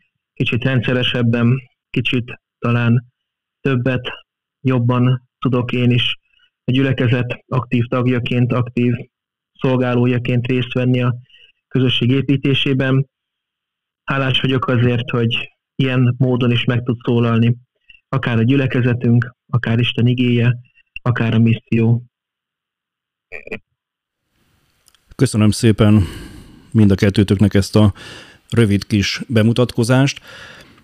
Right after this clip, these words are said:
Speaker 2: Előjáróban szeretnélek benneteket felkészíteni az első kérdésemre, és a kedves hallgatóknak pedig mondom, hogy, ö, a podcastünknek mindig,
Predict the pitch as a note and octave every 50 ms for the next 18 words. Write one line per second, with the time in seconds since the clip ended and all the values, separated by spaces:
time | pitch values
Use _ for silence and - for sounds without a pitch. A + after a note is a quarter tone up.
0 | - - _ - C3+ D#3 D#3+ C3 G2+ G#2 F#2+ F2+ F#2+ F#2+ F#2+ F#2+ G2 G2 G2 F#2+
1 | F#2 E2 - - - - G#2+ F#2+ E2+ F#2+ G2 F#2+ F#2 F#2 - - - - - A#2
2 | G2+ G2+ G2 F2 F2 - F#2 - - F#2+ F#2 - - - - - - - - A#2
3 | G2+ G2 - - G2 F#2+ - - G2+ F#2+ - G#2 G2+ G2+ G2 G#2 G#2 F2+ - -
4 | G3+ A#2+ G2+ G#2+ G2 F#2 - - F#2+ - - F#2+ F#2 F#2 F2+ F2 F2 - G2+ F2
5 | F2 F2+ F#2 F2+ F2+ - G#2+ G2 F#2+ - A#2 G#2 F#2 F2 - G#2 G2 G2 F#2+ F#2+
6 | - G2 F#2+ - - G2+ F#2+ F#2+ - - - - - - - - - - G2+ G2+
7 | A2 A2 G#2 A2+ C#4 A3+ B2 A2+ A2+ G2+ G2+ G2+ G2 G#2 A2+ B2 A2 F#2+ G2+ G2+
8 | G2 G2+ G2+ G2+ G#2 G2+ G2 G2 F#2+ F#2 F#2 F2 - G#2 - - G2+ F#2 - -
9 | G2 F#2+ F#2 - G#2+ F#2+ F#2+ F#2 - - - - - G#2 A2 A#2+ A#2+ A#2+ A2+ G#2
10 | G2+ G#2 G2